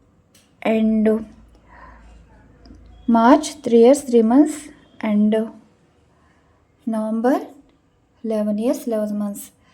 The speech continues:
ఇక్కడ మీ రాశులకి ఈ ఆ,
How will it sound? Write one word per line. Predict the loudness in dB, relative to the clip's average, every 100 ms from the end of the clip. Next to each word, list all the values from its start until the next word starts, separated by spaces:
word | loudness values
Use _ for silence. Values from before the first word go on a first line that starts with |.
| _ _
ఇక్కడ | -6 -2 -2
మీ | -2
రాశులకి | -4 -4 -6 -8 -10 -8 -10 -12 _ _ _ -12
ఈ | -8 -6 -6 -4 -6 -8 -14 -20 -20 -20 _ _ _ _
ఆ, | -10 -8 -8